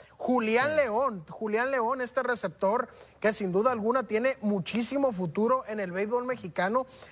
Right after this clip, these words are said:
Speaker 1: teniendo muy buen arranque. No es sorprendente, no es sorprendente que el conjunto de los Naranjeros le haya arrebatado, eh, la serie al conjunto de los Yaquis,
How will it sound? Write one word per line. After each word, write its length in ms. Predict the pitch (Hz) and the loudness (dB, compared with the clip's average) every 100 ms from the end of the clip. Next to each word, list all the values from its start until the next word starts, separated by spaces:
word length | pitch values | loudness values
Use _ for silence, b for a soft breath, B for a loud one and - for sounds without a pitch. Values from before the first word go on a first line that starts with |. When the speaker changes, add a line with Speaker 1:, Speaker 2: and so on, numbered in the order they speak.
| - | 0
Speaker 1:
teniendo 380 | 214 226 302 339 | 2 2 2 2
muy 220 | 294 320 | 2 2
buen 220 | 302 311 | 2 2
arranque. 600 | 277 226 285 247 240 170 B B - | 2 2 0 0 -4 -4 B B -2
No 180 | 226 339 | 2 2
es 80 | 320 | 2
sorprendente, 880 | 339 285 214 214 196 226 269 285 | 0 0 0 0 2 2 2 0
no 120 | 269 247 | 0 0
es 60 | |
sorprendente 680 | 262 226 202 185 185 196 247 | -2 -2 -2 0 0 0 0
que 80 | 240 | 0
el 80 | 196 | 0
conjunto 540 | 180 160 190 196 240 | -2 0 0 2 2
de 100 | 226 | 2
los 140 | 202 180 | 0 0
Naranjeros 680 | 170 165 151 190 240 240 B B B | 0 -2 2 2 2 0 B B B
le 180 | 175 190 | 0 0
haya 540 | 175 190 208 226 180 143 | 2 2 2 2 2 -2
arrebatado, 1040 | - 185 196 180 170 185 196 240 202 - B B - | 0 2 2 0 0 2 2 4 2 -2 B B -4
eh, 420 | 170 185 185 180 175 | 0 0 0 0 2
la 180 | 208 185 | 2 2
serie 420 | - 262 320 247 | 0 0 0 -2
al 140 | 202 | -2
conjunto 480 | 202 180 226 240 269 | -4 -4 -4 0 2
de 100 | 277 | 2
los 160 | 269 196 | 0 0
Yaquis, 540 | 254 220 285 320 | 0 0 -4 -6